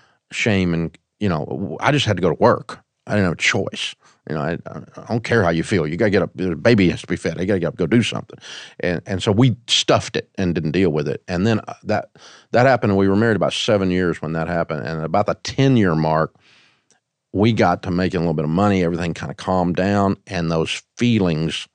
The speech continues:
all that junk surfaced, and we about killed each other. It was nasty. And we ended up in a marriage counselor for about three years, who is, uh, to this day, one of our best friends. She saved our marriage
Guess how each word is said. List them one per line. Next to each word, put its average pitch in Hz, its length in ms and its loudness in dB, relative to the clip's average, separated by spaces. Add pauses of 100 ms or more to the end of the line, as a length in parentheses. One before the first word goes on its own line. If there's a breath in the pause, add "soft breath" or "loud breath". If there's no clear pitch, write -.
(300)
all 98 260 4
that 80 180 0 (120)
junk 98 460 0 (180)
surfaced, - 800 -2 (420 soft breath)
and 82 160 0
we 123 80 4
about - 260 -4 (120)
killed 92 400 0
each - 240 -4
other. - 280 -8 (720 loud breath)
It 120 200 4
was 85 280 0
nasty. 87 1120 0
And 98 200 -2
we 127 100 2
ended 104 140 2
up 87 140 0
in 65 100 -6
a 73 60 -6
marriage 95 380 0
counselor - 400 -8
for - 120 -6
about 69 240 -4
three 92 280 -2
years, 87 540 -2 (560 loud breath)
who 67 220 0
is, 80 240 -2
uh, 87 180 0
to - 120 -4
this 98 180 4
day, 101 220 4
one 80 140 2
of 76 60 -2
our 73 100 -2
best 82 280 -2
friends. 78 400 -2
She - 120 0
saved 107 280 2
our 65 100 -4
marriage 71 440 -8